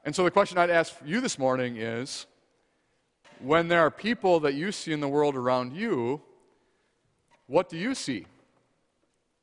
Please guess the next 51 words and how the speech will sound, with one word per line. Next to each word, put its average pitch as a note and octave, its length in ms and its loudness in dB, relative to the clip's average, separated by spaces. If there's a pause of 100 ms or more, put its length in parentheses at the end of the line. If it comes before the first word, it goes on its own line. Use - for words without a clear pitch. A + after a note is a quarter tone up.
(1500)
Now, D3 240 4 (640)
I'm - 80 4
gonna C4 100 0
put G#3+ 120 0
some F#3 120 -4
images G3 300 0
up F3 100 2
on E3 100 0
the D3 60 -6
screen, F#3 360 -2
and D3 180 -2
just E3+ 220 -8
to E3 160 2 (340)
make F#3 160 -2
you F3+ 60 2
think G3+ 200 -4
through F#3 140 -6
some D3+ 140 -8
different F3+ 240 -2
categories E3+ 400 2
of B2+ 80 -8
people, F#3+ 440 0 (300)
let D#3+ 220 4
me G#3+ 240 -2
just F3 180 -6
give F#3+ 160 -2
you E3 40 2
a - 20 2
trigger G3+ 320 0
warning G3+ 260 0
that D3 100 -6
some F#3 200 0
of G#3+ 80 -2
these D#3+ 120 0
might D#3 160 0
be D3 80 -8
pretty F#3+ 200 -2
powerful, F#3 520 2 (760)
because D#3 560 0 (160)
the C#3+ 100 -2
way F3 200 4
you F#3+ 100 2
see F#3+ 260 -6
people D#3 460 0
can C#3+ 220 -8
be C3+ 100 -4
really D3+ 240 0
strong C#3 520 0
in B2+ 100 -6
this A#2+ 180 -10
world. B2 300 -2